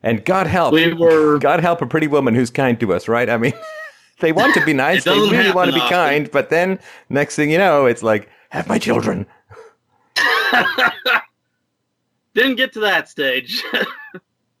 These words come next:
Speaker 1: Right.
Speaker 2: But, um, we were both on the debate team. We had similar politics. I was a little more conservative than she was, but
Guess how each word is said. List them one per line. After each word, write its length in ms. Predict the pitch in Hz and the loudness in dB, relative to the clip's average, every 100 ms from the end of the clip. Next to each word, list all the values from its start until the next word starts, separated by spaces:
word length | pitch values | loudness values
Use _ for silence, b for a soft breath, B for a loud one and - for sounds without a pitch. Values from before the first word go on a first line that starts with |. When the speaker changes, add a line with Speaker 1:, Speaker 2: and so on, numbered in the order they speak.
| _ | _
Speaker 1:
Right. 300 | 110 82 - _ _ _ _ _ _ _ _ _ _ _ _ - | -8 -6 -8 _ _ _ _ _ _ _ _ _ _ _ _ -10
Speaker 2:
But, 340 | 151 165 160 | -4 -4 -2
um, 460 | 170 170 165 165 147 _ _ _ _ - | -2 0 -2 -6 -14 _ _ _ _ -4
we 100 | 165 | 2
were 140 | 190 | 2
both 260 | 175 240 - | 2 0 2
on 220 | 254 240 | 2 2
the 80 | 214 | 0
debate 440 | 170 147 185 - | -2 0 0 0
team. 460 | - 202 214 214 190 _ _ _ | -2 -2 0 0 -4 _ _ _
We 160 | - 135 | -4 0
had 240 | 151 160 | 2 0
similar 460 | 147 - 190 175 151 | 0 -2 2 2 2
politics. 920 | - 175 160 139 - 147 - - - _ _ _ _ _ - | 0 0 2 2 0 -2 -2 -10 -16 _ _ _ _ _ -6
I 120 | 131 | 0
was 160 | 151 139 | 0 2
a 60 | |
little 260 | 139 151 147 | 4 6 4
more 220 | 143 139 | 4 0
conservative 680 | 135 123 - 147 131 135 127 | -2 -6 0 2 4 2 0
than 180 | 123 | 0
she 280 | 123 - 143 | 0 0 0
was, 360 | 123 127 147 151 | 2 2 2 0
but 400 | - 135 127 | -2 -2 -2